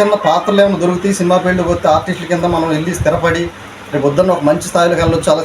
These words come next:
చాలామంది వచ్చి స్థిరపడ్డారు, పెద్ద పెద్ద స్టార్స్ అయ్యారు కదా. ఆ రకంగా మనం వెళ్దామని ఆ సినిమాల మీద ఉన్నటువంటి మోజు, ఇంట్రెస్ట్ తోటి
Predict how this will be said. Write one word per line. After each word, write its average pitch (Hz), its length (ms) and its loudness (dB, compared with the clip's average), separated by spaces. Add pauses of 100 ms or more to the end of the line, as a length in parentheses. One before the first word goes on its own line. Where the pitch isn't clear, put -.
చాలామంది 175 400 2
వచ్చి 165 160 -2
స్థిరపడ్డారు, 165 480 0
పెద్ద 143 240 0
పెద్ద 147 140 0
స్టార్స్ 151 360 0
అయ్యారు 160 160 2
కదా. 151 260 2 (380)
ఆ 143 140 2
రకంగా 185 160 2
మనం 165 200 2
వెళ్దామని 185 400 2
ఆ 175 40 2
సినిమాల 208 420 2
మీద 208 180 0
ఉన్నటువంటి 202 460 2
మోజు, 185 380 2
ఇంట్రెస్ట్ 196 500 0
తోటి 185 380 2